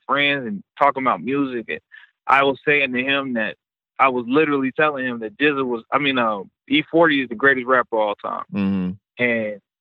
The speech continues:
Speaker 1: he was like, "Man, are you sure?" And I said,
Speaker 2: <laughs>
Speaker 1: I said, "Yeah, I'm positive. E forty is the best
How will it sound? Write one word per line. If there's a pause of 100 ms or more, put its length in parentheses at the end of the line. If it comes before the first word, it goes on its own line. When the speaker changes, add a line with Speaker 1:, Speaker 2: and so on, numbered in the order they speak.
(140)
Speaker 1:
he
was
like,
"Man, (220)
are
you
sure?" (100)
And
I
said,
Speaker 2:
<laughs>
Speaker 1:
I
said,
"Yeah,
I'm
positive. (160)
E (100)
forty
is
the
best